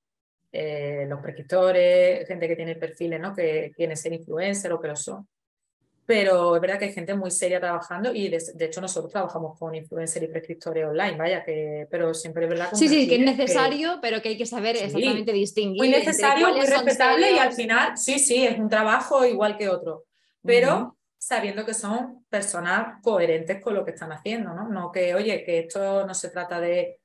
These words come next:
Speaker 1: comer gratis y te pongo una story, esto no, no, o sea, eso es más allá. Entonces, pero sí, hay gente que le echa mucho morro y evidentemente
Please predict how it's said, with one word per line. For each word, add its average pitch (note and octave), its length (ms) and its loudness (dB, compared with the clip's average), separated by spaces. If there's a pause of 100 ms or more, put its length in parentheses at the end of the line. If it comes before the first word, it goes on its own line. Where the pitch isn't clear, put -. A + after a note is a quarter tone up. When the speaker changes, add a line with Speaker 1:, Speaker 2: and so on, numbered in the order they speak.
(120)
Speaker 1:
comer F#3+ 300 -2
gratis F#3+ 340 0
y - 20 -4
te F3+ 120 0
pongo F3 180 -6
una E3 80 -8
story, F#3+ 560 -2
esto D#3 320 -10
no, D#3 640 -10
no, D3 200 -16
o D#3 60 -16
sea, D3+ 260 -14
eso D#3+ 220 -12
es E3 60 -12
más F3 160 -12
allá. F3 360 -6 (460)
Entonces, E3 480 0
pero E3+ 160 -2
sí, F#3 220 -2
hay E3+ 140 0
gente F3+ 220 -10
que F#3 60 -4
le F3+ 60 -6
echa F#3 160 -10
mucho F#3 240 -8
morro F#3+ 180 -2
y G#3 40 0
evidentemente E3 760 -6